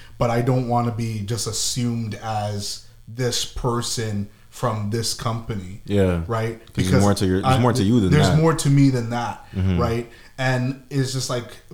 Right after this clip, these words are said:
Speaker 1: for some people who are just meeting me now, they're like, "Wait, you used to do that?" Right? And I said, "Yeah." And then
Speaker 2: Can't
Speaker 1: they,
Speaker 2: wait
Speaker 1: they,
Speaker 2: till we get off
Speaker 1: they,
Speaker 2: this.
Speaker 1: they,
Speaker 2: I wanna
Speaker 1: <laughs> they, they, their whole mind expands, but it's like,
Speaker 2: Yeah.
Speaker 1: the thing is, people who knew me before,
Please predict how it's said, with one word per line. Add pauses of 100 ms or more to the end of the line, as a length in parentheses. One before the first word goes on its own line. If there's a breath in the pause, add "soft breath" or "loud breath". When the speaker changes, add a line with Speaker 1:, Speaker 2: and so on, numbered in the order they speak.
Speaker 1:
for
some
people
who
are
just
meeting
me
now,
they're
like,
"Wait,
you
used
to
do
that?" (320 loud breath)
Right?
And
I
said,
"Yeah."
And
then
Speaker 2:
Can't
Speaker 1:
they,
Speaker 2:
wait
Speaker 1:
they,
Speaker 2:
till
we
get
off
Speaker 1:
they,
Speaker 2:
this.
Speaker 1:
they,
Speaker 2:
I
wanna
Speaker 1:
<laughs>
they,
they,
their
whole
mind
expands,
but
it's
like,
Speaker 2:
Yeah.
Speaker 1:
the
thing
is,
people
who
knew
me
before,